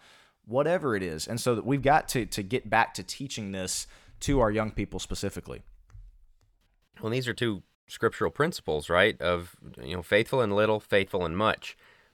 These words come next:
Speaker 2: We kind of do the, "Oh, when I get to the big time,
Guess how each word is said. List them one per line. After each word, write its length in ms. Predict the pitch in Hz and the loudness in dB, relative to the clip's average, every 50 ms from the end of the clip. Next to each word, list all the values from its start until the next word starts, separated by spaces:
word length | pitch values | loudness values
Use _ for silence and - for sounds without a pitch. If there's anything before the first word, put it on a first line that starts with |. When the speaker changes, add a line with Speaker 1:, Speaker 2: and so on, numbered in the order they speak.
| - | -8
Speaker 2:
We 160 | - 120 123 | -6 -6 -4
kind 240 | - - 160 160 156 | -2 0 0 2 2
of 240 | 131 110 113 - - | 0 -2 -4 -10 -6
do 180 | - 117 113 110 | -2 -2 -2 0
the, 300 | 104 104 104 104 87 - | 0 0 0 0 2 4
"Oh, 140 | 107 117 | 6 6
when 160 | 107 95 98 101 | 6 6 4 2
I 100 | 107 113 | 2 2
get 140 | 120 127 | 0 -2
to 80 | - 117 | -4 -4
the 80 | 101 87 | -2 0
big 200 | 101 101 95 95 | 0 0 0 0
time, 520 | - 92 82 76 73 71 78 80 80 - | 0 0 2 2 0 -2 -4 -8 -10 -14